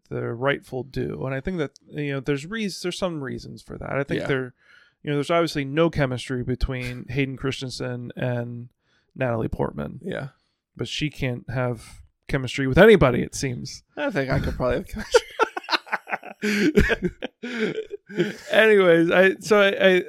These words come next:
Speaker 1: you know, but I think, you know, as you look back, it wasn't, like, I don't know that Lucas lost a whole lot. I just think that, like, expectations were so unreasonably high, you know, but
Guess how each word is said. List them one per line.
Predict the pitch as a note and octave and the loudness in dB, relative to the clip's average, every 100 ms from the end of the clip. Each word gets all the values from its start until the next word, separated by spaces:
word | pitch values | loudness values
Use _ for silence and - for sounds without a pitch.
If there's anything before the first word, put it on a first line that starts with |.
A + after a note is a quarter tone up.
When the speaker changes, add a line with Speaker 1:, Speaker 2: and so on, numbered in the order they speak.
| - | -6
Speaker 1:
you | - F#3 | -8 -2
know, | E3+ D#3 - - | 2 0 -2 0
but | F3+ F3 | 4 6
I | F3 | 6
think, | - A3+ G3 - | 2 -4 -6 -8
you | E3+ | 0
know, | D#3+ | 0
as | D3 | 0
you | D3 | 0
look | F3+ F3+ | 0 0
back, | E3 F3+ E3 D3+ | 0 0 2 0
it | - | -2
wasn't, | D#3+ C#4 D4+ - _ _ _ | -2 -2 -4 -12 _ _ _
like, | F3 E3 - - _ _ _ _ _ | -4 -4 -6 -20 _ _ _ _ _
I | G3+ | -4
don't | D4+ - | -2 -2
know | G#3 | -2
that | A#3 - | -2 -2
Lucas | C#3+ G3+ F3 D3+ C3 | -2 0 0 0 -2
lost | C3+ F3+ C#4+ - | -4 -4 -4 -6
a | C#3+ | -8
whole | B2 C3+ C#3 | -6 -6 -4
lot. | C3 - - | -6 -6 -4
I | F3 | -4
just | G3+ | -6
think | - A#3 | -10 -6
that, | F3+ D#3 - | -4 -4 -2
like, | D3 - _ _ _ _ _ _ - | -4 -4 _ _ _ _ _ _ -4
expectations | - F3+ - F3 G3 - D#3 - | -4 -4 -2 -2 -2 -6 -8 -8
were | |
so | C#3 - - - G3 G3 F#3 E3 _ - | -10 -10 -10 -4 -2 0 -2 -4 _ -4
unreasonably | E3 F#3+ F#3+ F#3 F3 E3+ - _ _ _ - D3+ E3+ D#3+ C#3 C#3 | -2 -2 -4 -6 -8 -10 -14 _ _ _ -8 -4 -4 -4 -2 -2
high, | - C#3 D3 - - C3 _ _ _ _ _ - | -4 -8 -8 -8 -12 -14 _ _ _ _ _ -12
you | C3 | -10
know, | A#2 A2+ G#2 B2+ | -6 -6 -6 -6
but | - | -8